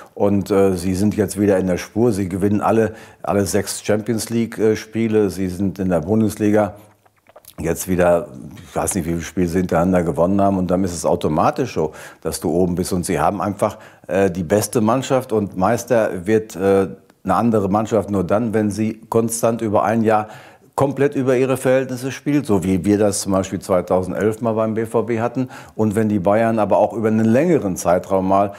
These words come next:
unter ihren Verhältnissen spielen. Ansonsten, äh, wird sich da nicht, äh, so viel dran ändern. Aber wir müssen auch nicht immer nur auf dieses Thema gucken. Gucken Sie mal, wie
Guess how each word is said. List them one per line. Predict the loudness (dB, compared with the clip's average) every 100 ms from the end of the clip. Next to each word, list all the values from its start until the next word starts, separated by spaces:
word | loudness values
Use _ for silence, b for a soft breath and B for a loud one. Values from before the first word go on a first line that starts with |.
| B 0
unter | 0 2 -2
ihren | -2 -4
Verhältnissen | -4 -2 0 -2 -4 -10
spielen. | -8 -6 -2
Ansonsten, | -2 0 -2 -2 -4 -2
äh, | -2 -2 -2
wird | -2 -4
sich | -6 -6
da | -6
nicht, | -6 -10 _ -8
äh, | -4 -4
so | -4 -4
viel | -6 -2
dran | 0 0
ändern. | 0 0 2 4
Aber | 2 2
wir | 0
müssen | 0 -2 -2
auch | 0
nicht | -2 -2
immer | -2 0
nur | 2 0
auf | 0
dieses | -4 -4 -6
Thema | -4 -2 -2
gucken. | -2 -4 -4
Gucken | -6 -4
Sie | -2
mal, |
wie | -2